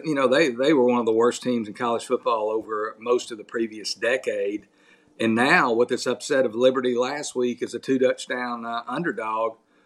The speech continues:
uconn now bowl eligible. And that victory over Liberty,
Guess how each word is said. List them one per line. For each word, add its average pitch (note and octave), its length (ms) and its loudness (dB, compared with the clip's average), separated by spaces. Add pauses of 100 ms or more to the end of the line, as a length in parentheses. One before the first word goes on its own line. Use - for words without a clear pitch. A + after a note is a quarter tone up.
(400)
uconn B2 580 2
now B2 580 -2
bowl B2 480 4
eligible. G#2 680 -2
And A2 120 -6
that E3+ 140 -2
victory F3 340 2
over B2+ 180 2
Liberty, C#3 560 2